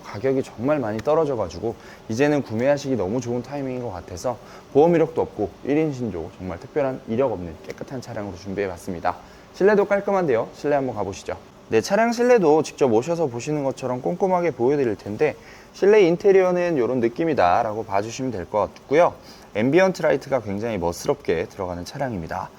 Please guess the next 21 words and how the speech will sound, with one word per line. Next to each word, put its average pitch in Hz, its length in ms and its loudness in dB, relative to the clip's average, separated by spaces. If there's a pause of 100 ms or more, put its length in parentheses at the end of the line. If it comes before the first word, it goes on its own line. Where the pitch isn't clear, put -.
(360)
도어 170 220 6
쪽에도 208 340 6
마찬가지로 165 640 2
앰비언트 127 460 2
라이트 110 600 0
굉장히 101 260 -4
멋스럽게 87 520 -2
들어가 110 300 0
있고, 117 400 0 (400)
어, 101 340 6
도어 175 200 6
쪽의 190 220 6
옵션 170 320 4
같은 160 280 0
경우는 147 440 2
삼 196 240 -4
단계로 196 360 2
저장되는 123 580 -2
메모리 135 340 2
기능과 113 320 -2
함께 92 500 -2